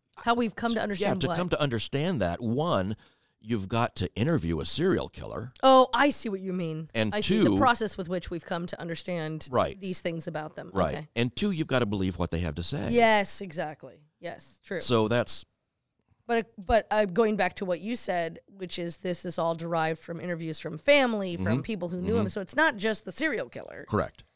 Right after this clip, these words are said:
Speaker 1: It's all the people.
Speaker 2: That's
Speaker 1: It's
Speaker 2: correct.
Speaker 1: everybody. So
Speaker 2: That's correct.
Speaker 1: you're pulling together a, um, composite.
Speaker 2: A
Speaker 1: of
Speaker 2: melange.
Speaker 1: Yeah.
Speaker 2: Mm-hmm. Yeah.
Speaker 1: Uh, uh, uh, uh, uh. Yeah.
Speaker 2: Yeah.
Speaker 1: Wild.
Speaker 2: Right.
Speaker 1: So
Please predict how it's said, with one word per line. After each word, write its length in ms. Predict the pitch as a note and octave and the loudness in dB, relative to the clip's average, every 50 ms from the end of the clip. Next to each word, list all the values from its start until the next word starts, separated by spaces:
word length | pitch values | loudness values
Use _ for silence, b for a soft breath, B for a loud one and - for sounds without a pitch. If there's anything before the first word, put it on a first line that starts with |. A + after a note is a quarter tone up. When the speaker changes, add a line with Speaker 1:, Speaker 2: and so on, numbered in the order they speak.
| _ _ _ _ - | _ _ _ _ -6
Speaker 1:
It's 220 | F3 F3+ - - | -6 -4 2 4
all 180 | C4 C#4 C4 F#3+ | 6 6 6 6
the 100 | F3 E3+ | 2 -4
people. 340 | - F3 F3+ - - - - | -8 -8 -8 -8 -12 -8 -4
Speaker 2:
That's 160 | - E3+ - | -2 -2 0
Speaker 1:
It's 20 | |
Speaker 2:
correct. 160 | - B3 A#3 - | 0 -2 -2 -2
Speaker 1:
everybody. 480 | - D#3+ - - - - - - - | -6 -12 -12 -12 -16 -16 -16 -16 -16
So 140 | F#3+ - D#3 | -12 -10 -8
Speaker 2:
That's 100 | - E3+ | -8 -6
correct. 140 | E3+ E3+ F3 | -6 -8 -8
Speaker 1:
you're 280 | E3 D#3+ E3+ E3+ F3 _ _ _ _ _ _ _ _ | -8 -10 -12 -14 -16 _ _ _ _ _ _ _ _
pulling 300 | - A#3+ A#3 A3 G3+ F#3+ | 2 2 2 2 2 -2
together 480 | F3 E3+ - F#3+ E3+ E3 F3 E3+ E3+ D#3 | -4 -4 -4 -4 -4 -2 -4 -4 -6 -6
a, 280 | - D#3+ E3 D#3+ D#3+ D3+ | -8 -8 -8 -8 -8 -10
um, 300 | - - - - - E3 _ _ _ _ _ _ _ _ _ _ _ _ _ _ _ _ _ | -12 -12 -14 -16 -18 -18 _ _ _ _ _ _ _ _ _ _ _ _ _ _ _ _ _
composite. 760 | _ - F3 - - F3+ E3+ E3 D3+ C#3 A2+ - _ - - _ _ _ _ _ - | _ -20 -20 -18 -14 -10 -10 -10 -10 -12 -16 -16 _ -20 -20 _ _ _ _ _ -16
Speaker 2:
A 140 | G#2+ - | -8 -4
Speaker 1:
of 60 | A3 A3 | 0 2
Speaker 2:
melange. 640 | A3 G3 D#3+ B2 G#2+ G2+ G2 G#2 A#2 D3 - - - _ _ | 4 4 6 6 4 4 4 0 -2 -4 -6 -8 -10 _ _
Speaker 1:
Yeah. 280 | - G#3+ G3 F3+ - - - | -6 -4 -4 -4 -4 -8 -14
Speaker 2:
Mm-hmm. 260 | D3+ C3+ C#3 C#3 D#3+ D#3+ F3+ _ _ _ _ _ _ _ _ | -12 -8 -6 -6 -6 -6 -10 _ _ _ _ _ _ _ _
Yeah. 380 | - - A3 G#3 G3 F#3+ F#3 E3 - _ _ - | 0 2 4 4 4 2 0 -2 -6 _ _ -4
Speaker 1:
Uh, 40 | G3+ | 0
uh, 300 | G3+ G#3 G3 F#3 F3 - _ - | 0 2 2 2 0 -2 _ -4
uh, 80 | G3 F#3 | -4 -4
uh, 60 | - F#3 | -2 -4
uh. 300 | E3 - F#3 F3+ F3 D#3+ - _ _ _ _ _ _ _ _ _ _ _ _ _ _ _ _ _ _ _ _ _ _ | -6 -4 -6 -6 -6 -8 -10 _ _ _ _ _ _ _ _ _ _ _ _ _ _ _ _ _ _ _ _ _ _
Yeah. 240 | - F3+ E3+ E3 - - _ _ _ _ | -10 -8 -8 -8 -8 -14 _ _ _ _
Speaker 2:
Yeah. 180 | - C3 D3 A2+ - _ _ _ _ _ | -6 -4 -4 -4 -6 _ _ _ _ _
Speaker 1:
Wild. 540 | F3+ E3+ E3+ E3+ F3 F3 D#3+ D#3+ D3+ - _ b b b b b b b | -6 -2 -2 0 0 0 -2 -4 -8 -12 _ b b b b b b b
Speaker 2:
Right. 160 | A2+ G#2 - | -4 -4 -4
Speaker 1:
So 380 | - - B3+ A#3+ A3 G#3 - | 2 4 4 4 4 4 0